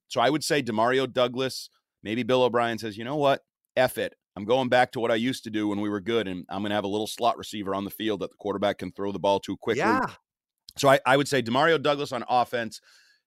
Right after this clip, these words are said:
Speaker 2: I'll take it.
Speaker 1: Defensively, um, it's interesting 'cause I don't kn-, Josh Uche. I'm gonna say Josh Uche, even though I don't know that his role is necessarily gonna grow from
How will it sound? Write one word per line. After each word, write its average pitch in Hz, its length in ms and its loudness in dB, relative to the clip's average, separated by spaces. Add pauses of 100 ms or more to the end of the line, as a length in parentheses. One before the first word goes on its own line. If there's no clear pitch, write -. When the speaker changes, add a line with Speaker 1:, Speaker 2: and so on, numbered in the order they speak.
Speaker 2:
I'll 110 60 -16
take 214 140 0
it. - 20 -4
Speaker 1:
Defensively, 254 800 -2 (440)
um, 127 500 2 (500)
it's 151 160 -4
interesting 165 400 -2
'cause 123 160 2
I 131 80 6
don't 151 160 0
kn-, 131 160 -4 (680)
Josh 156 280 2
Uche. 107 260 -4 (300)
I'm 151 60 -2
gonna 180 80 0
say 185 140 0
Josh 151 300 4
Uche, 135 260 0
even 151 220 -2
though 147 100 0
I 143 60 6
don't 208 140 0
know 233 100 0
that 208 140 4
his 123 100 -2
role 123 720 4 (260)
is 151 160 0
necessarily 160 560 2
gonna 156 200 -2
grow 147 340 2
from 135 560 -2